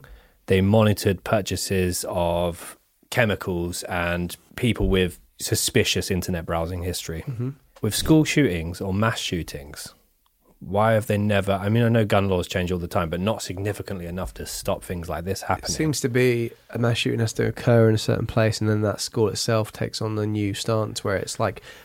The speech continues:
Speaker 2: metal detectors and all this stuff. It's like, well,
Speaker 1: That's not preventative enough,
Speaker 2: no,
Speaker 1: is it?
Speaker 2: it's reactive.
Speaker 1: What was the number, Dan, for June of this year?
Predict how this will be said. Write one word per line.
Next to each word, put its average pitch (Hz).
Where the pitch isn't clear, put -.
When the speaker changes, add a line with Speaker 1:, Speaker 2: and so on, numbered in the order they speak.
Speaker 2:
metal 190
detectors 104
and 85
all 98
this 131
stuff. -
It's 110
like, -
well, 120
Speaker 1:
That's 123
not 160
preventative 104
enough, 117
Speaker 2:
no, 95
Speaker 1:
is 113
it? 95
Speaker 2:
it's 107
reactive. -
Speaker 1:
What 151
was 151
the 160
number, 147
Dan, 139
for 131
June 117
of 127
this -
year? 120